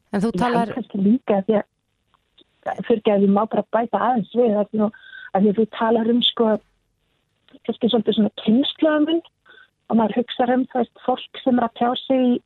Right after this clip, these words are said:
Speaker 2: í kommentakerfunum sem að kannski er kannski aðeins eldra, hérna, og, og tala um þessar ungu stúlkur,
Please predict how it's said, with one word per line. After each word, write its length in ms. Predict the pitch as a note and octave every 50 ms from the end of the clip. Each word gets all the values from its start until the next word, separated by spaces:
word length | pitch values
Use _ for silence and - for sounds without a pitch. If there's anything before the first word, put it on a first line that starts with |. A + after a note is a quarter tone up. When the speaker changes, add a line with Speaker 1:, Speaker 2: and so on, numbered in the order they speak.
| _ _ _
Speaker 2:
í 140 | - A#3 A#3
kommentakerfunum 800 | - - A#3 A#3 C#4 C#4+ - C4+ - C4 B3+ B3+ C4 B3 B3 B3
sem 200 | A#3 - A3+ A#3
að 80 | A3+ -
kannski 400 | - A#3 - _ - A#3 A3+ A3+ - - _ _ _ _ _ _ _ _ _ _ _ _ _ _ _ _ _ _ _ _ _ _ _ -
er 140 | - B3+ B3+
kannski 240 | - - C#4+ - B3+
aðeins 220 | A#3+ A#3+ A3 -
eldra, 480 | - - A#3 A#3+ - - - A3 A3 A#3 D#4+ - - _ - _ _ - - -
hérna, 460 | - A3+ G#3+ B3 A#3+ A#3+ A#3 A3+ G#3+ G#3+ G3+ G3
og, 320 | - - - A3+ A#3 A#3 -
og 160 | - A3+ -
tala 400 | - - B3 B3 B3 B3 A#3 A#3
um 80 | A#3+ C4
þessar 240 | A#3 B3 A3 B3+ A#3
ungu 220 | B3 C4 - - G#3+
stúlkur, 540 | - - A3+ - - - - A#3+ B3 -